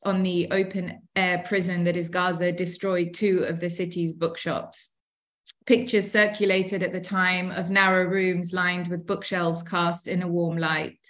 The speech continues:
loved places now gone.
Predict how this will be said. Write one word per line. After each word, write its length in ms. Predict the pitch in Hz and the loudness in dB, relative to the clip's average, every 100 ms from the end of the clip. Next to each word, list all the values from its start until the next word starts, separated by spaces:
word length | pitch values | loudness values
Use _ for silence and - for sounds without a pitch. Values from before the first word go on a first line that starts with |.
| _ - - _ | _ -20 -20 _
loved 400 | 185 180 170 - | 2 4 2 -4
places 560 | - 185 175 170 165 165 | -4 -2 -2 -2 -2 0
now 220 | 170 165 | 0 2
gone. 520 | 165 165 156 156 170 | 0 0 0 -2 -6